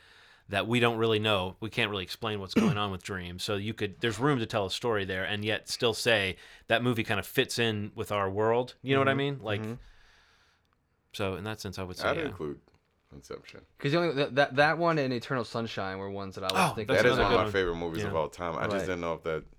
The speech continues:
Speaker 3: that's one of my
Speaker 2: Yeah, I know you enjoyed that. I was curious if
Speaker 3: Love
Speaker 2: that
Speaker 3: that
Speaker 2: would
Speaker 3: movie.
Speaker 2: fall into sci-fi
Speaker 1: I think
Speaker 2: or
Speaker 1: that
Speaker 2: not.
Speaker 1: definitely does. And I
Speaker 2: Yeah.
Speaker 1: think another one that
Speaker 2: Just
Speaker 1: none of us mentioned that's almost surprising no one had on their list, but Blade Runner.
Speaker 3: Yeah, I was gonna s-,
Speaker 2: That was my next
Speaker 3: thinking
Speaker 2: point. I
Speaker 3: Blade
Speaker 2: mean,
Speaker 3: Runner.
Speaker 2: I think that's actually something that I, I can't really say that I remember seeing that whole movie.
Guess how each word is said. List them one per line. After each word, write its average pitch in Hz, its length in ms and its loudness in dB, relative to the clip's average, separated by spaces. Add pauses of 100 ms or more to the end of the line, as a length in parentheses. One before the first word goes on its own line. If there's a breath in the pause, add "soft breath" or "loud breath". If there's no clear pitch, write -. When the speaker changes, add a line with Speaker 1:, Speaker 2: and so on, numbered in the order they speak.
(600)
Speaker 3:
that's - 220 -2
one 85 180 -4
of 76 60 -6
my 73 100 -8 (300)
Speaker 2:
Yeah, 120 240 -4
I - 20 -2
know 123 100 -2
you 120 160 -2
enjoyed 107 300 -4
that. 90 260 -6
I 110 100 -4
was 110 120 -4
curious 247 260 -2
if 285 40 0
Speaker 3:
Love 285 80 -2
Speaker 2:
that - 60 2
Speaker 3:
that - 80 -2
Speaker 2:
would 233 120 -4
Speaker 3:
movie. 214 200 -10
Speaker 2:
fall 101 200 -2
into 98 140 -8
sci-fi 98 320 -6
Speaker 1:
I 156 60 4
think 269 140 0
Speaker 2:
or - 40 -10
Speaker 1:
that 180 80 6
Speaker 2:
not. 101 60 0
Speaker 1:
definitely 139 320 4
does. 104 260 2
And 127 80 2
I 131 40 4
Speaker 2:
Yeah. 117 60 2
Speaker 1:
think 147 120 2
another 151 240 6
one 135 160 4
that 127 60 2
Speaker 2:
Just 120 80 0
Speaker 1:
none 143 140 6
of 123 100 0
us 117 120 -2
mentioned 123 320 -2
that's 113 160 0
almost 120 220 0
surprising 120 480 2
no 110 100 -2
one 107 100 -2
had 104 160 -2
on 101 80 -4
their 101 140 -6
list, 101 380 -4
but 104 160 -2 (120)
Blade 120 240 2
Runner. 87 320 -4
Speaker 3:
Yeah, 80 160 0
I - 40 2
was 87 120 -4
gonna 85 180 -6
s-, - 220 -16
Speaker 2:
That 185 180 4
was 190 100 6
my 190 80 4
next 180 180 4
Speaker 3:
thinking 165 160 -2
Speaker 2:
point. 170 180 4
I - 60 4
Speaker 3:
Blade 147 40 2
Speaker 2:
mean, 147 120 2
Speaker 3:
Runner. 143 80 2
Speaker 2:
I 151 40 4
think 170 240 0
that's 170 260 6
actually 151 320 2
something 139 460 -2
that 131 280 0 (640)
I, 120 140 0 (160)
I 117 60 -8
can't 147 320 -6
really 127 200 -4
say 131 180 -6
that 127 120 -4
I 123 40 -4
remember 123 260 -8
seeing 127 240 -8
that 117 100 -8
whole 120 100 -8
movie. 127 340 -10